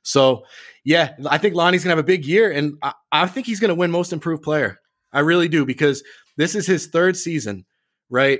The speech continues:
And he hasn't done anything so far. Like, statistically, if you just look at, I think he might have averaged six points a game last season.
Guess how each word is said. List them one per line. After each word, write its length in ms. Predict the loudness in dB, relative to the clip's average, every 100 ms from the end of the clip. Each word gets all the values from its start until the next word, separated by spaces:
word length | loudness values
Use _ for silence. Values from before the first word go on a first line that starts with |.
| -2
And 140 | -4 -2
he 160 | 0
hasn't 460 | 2 2 0 -6 -8 _
done 240 | -2 0 0
anything 560 | -2 -2 -4 -6 -6 -6
so 240 | 0 0
far. 300 | 2 2 4
Like, 160 | 0 -2
statistically, 680 | -8 -2 -2 0 -2 0
if 120 | 0
you 80 | -2
just 200 | -4 -4
look 220 | -2 0
at, 100 | -2 -4 -8 -6
I 100 | -6
think 180 | -8 -8
he 80 | -2
might 160 | 0
have 100 | 2
averaged 300 | 0 0 -6
six 200 | -6 -6
points 280 | -4 -4 -4
a 40 |
game 280 | -4 -2 0
last 240 | 0 -2 -2
season. 400 | -4 -2 -4